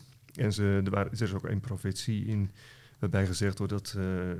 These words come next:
uiteindelijk zullen alle volkeren hun eigen kwalite-, hun kwali-, hun beste kwaliteiten,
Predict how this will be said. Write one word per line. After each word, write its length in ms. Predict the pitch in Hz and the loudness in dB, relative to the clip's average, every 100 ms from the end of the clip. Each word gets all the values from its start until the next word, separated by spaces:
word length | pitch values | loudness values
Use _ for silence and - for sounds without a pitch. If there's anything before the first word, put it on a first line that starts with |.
| - - - | -8 -10 0
uiteindelijk 580 | 110 - 110 113 113 - | 0 4 4 4 4 2
zullen 200 | 110 107 | 0 2
alle 200 | 107 104 | 0 -2
volkeren 460 | 113 104 98 104 | 0 0 0 0
hun 240 | 92 104 104 | 2 2 4
eigen 280 | 113 110 101 | 4 4 2
kwalite-, 380 | 113 95 113 127 | 0 2 2 6
hun 240 | 120 120 - | 4 4 -8
kwali-, 220 | - 104 - | -4 -2 -2
hun 120 | 104 | 2
beste 240 | 110 - | 2 2
kwaliteiten, 680 | - 104 98 104 98 107 98 | 0 0 2 2 2 0 -4